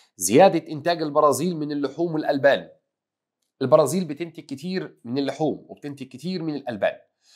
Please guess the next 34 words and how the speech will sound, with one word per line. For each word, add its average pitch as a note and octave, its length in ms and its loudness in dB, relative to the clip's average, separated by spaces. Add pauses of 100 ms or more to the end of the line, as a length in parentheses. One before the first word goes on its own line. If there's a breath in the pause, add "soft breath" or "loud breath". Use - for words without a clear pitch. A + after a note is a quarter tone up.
(180 soft breath)
ما G2 80 -2
دام F3+ 200 6
لحوم E3+ 300 -6
وألبان D#3 480 -2
يبقى - 200 -8
الدولة D3+ 340 2
دي D#3 120 -8
أكيد D#3 400 -6
فيها D3+ 260 -6
ضخامة D#3 400 0
في - 140 -10
إنتاجها C3+ 300 -6
من C3 100 -8
الثروة C#3 320 -2
الحيوانية. D#2+ 440 -12 (800 soft breath)
وما F#2 160 0
دام D3+ 180 2
في E3+ 100 -4
ضخامة E3 340 -2
في - 120 -8
إنتاجها C#3+ 300 -6
من C3+ 80 -10
الثروة C#3 320 -2
الحيوانية G#2 540 -8
يبقى G#2 280 -8
أكيد D#3+ 260 -8
دولة D#3 220 0
زي C3 120 -4
البرازيل C#3 500 -6
فيها C3+ 220 -10
مساحة B2+ 320 -8
كبيرة B2+ 280 -6
من A#2+ 80 -8
الحشائش. - 640 -18